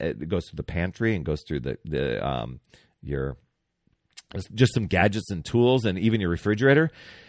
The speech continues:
She takes you on a tour. This is probably the longest video. Now, if, if I'm scrolling back here,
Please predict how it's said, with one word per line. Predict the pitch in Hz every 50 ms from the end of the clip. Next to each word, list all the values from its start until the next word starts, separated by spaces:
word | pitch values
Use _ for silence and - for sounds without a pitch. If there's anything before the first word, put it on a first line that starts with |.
| - - _
She | - - - 156 135
takes | - - 175 170 - -
you | 165 160
on | 147 131
a | 110
tour. | - - - 165 147 120
This | 127 165
is | -
probably | - 240 240 220 175
the | 120 117
longest | 98 90 85 85 85 92 104 110 113 - 98
video. | 92 92 98 104 107 110 110 117 123 - - -
Now, | - 135
if, | 139 - 165 165 139 151
if | 143 - - 180 - -
I'm | - 190
scrolling | 202 - - 233 226 208 165 117
back | 85 - 104 104 107 -
here, | - - 92 80 78 76 80